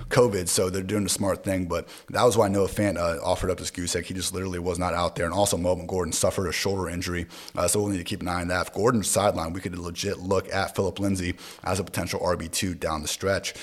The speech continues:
Um, shout out Jerry Jeudy, only two catches, forty-two yards, but, you know, we've talked about on this podcast, like, the, one of the most exciting moments of any Broncos game is when they go from a Jerry Jeudy catch to the wide receiver cornerback iso came, and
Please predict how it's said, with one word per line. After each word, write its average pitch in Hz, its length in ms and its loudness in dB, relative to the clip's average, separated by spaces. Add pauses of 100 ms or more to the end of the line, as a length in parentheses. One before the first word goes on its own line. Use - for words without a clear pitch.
(220)
Um, 98 200 0
shout 110 280 6
out 92 40 0
Jerry 101 280 2
Jeudy, 101 320 -2
only 131 200 6
two 127 220 4
catches, 110 300 4
forty-two 101 380 0
yards, 95 360 2
but, 92 260 2 (240)
you 107 60 2
know, 101 60 4
we've 127 120 0
talked 147 260 6
about 123 120 6
on 123 80 6
this 113 120 2
podcast, 123 580 4
like, 87 160 -2 (120)
the, 95 120 -2
one 131 220 6
of - 0 -
the 131 80 8
most 117 120 4
exciting 107 460 4
moments 104 320 4
of 95 220 0
any 101 120 0
Broncos 92 520 0
game 85 320 -4 (760)
is 107 160 -2
when 110 160 6
they 120 100 8
go 101 340 2 (360)
from 98 160 0
a 82 40 -4
Jerry 107 300 2
Jeudy 110 240 0
catch 87 460 0
to - 100 -4
the 95 80 0
wide 90 220 4
receiver 101 260 0
cornerback 92 440 2
iso 90 360 0
came, 92 220 0
and 85 100 -6